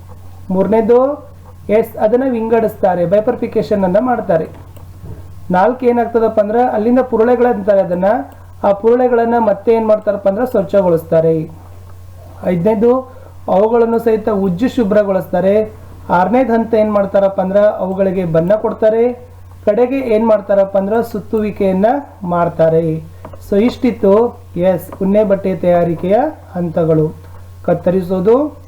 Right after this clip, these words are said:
ಉಜ್ಜಿ ಶುಭ್ರಗೊಳಿಸೋದು, ವಿಂಗಡಿಸೋದು, ಪುರುಳೆಗಳನ್ನ ಸ್ವಚ್ಛ ಮಾಡೋದು, ಉಜ್ಜಿ ಶಬ್-, ಆ, ಶುಭ್ರಗೊಳಿಸೋದು, ಬಣ್ಣ ನೀಡೋದು ಮತ್ತು ಸುತ್ತುವುದು ಅಂತಕ್ಕಂಥದ್ದು ಉಣ್ಣೆ ಬಟ್ಟೆ ತಯಾರಿಕೆಯ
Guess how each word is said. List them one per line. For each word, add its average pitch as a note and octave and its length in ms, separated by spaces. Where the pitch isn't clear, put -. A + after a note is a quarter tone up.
ಉಜ್ಜಿ E3+ 240
ಶುಭ್ರಗೊಳಿಸೋದು, F#3 1000
ವಿಂಗಡಿಸೋದು, F#3+ 840
ಪುರುಳೆಗಳನ್ನ G3 580
ಸ್ವಚ್ಛ F3 280
ಮಾಡೋದು, F3 640
ಉಜ್ಜಿ F3+ 240
ಶಬ್-, A3 420
ಆ, G3+ 160
ಶುಭ್ರಗೊಳಿಸೋದು, F#3+ 1000
ಬಣ್ಣ F3 300
ನೀಡೋದು G#3 680
ಮತ್ತು C4 220
ಸುತ್ತುವುದು A#3 640
ಅಂತಕ್ಕಂಥದ್ದು G3+ 800
ಉಣ್ಣೆ G3+ 400
ಬಟ್ಟೆ F#3 380
ತಯಾರಿಕೆಯ F3 600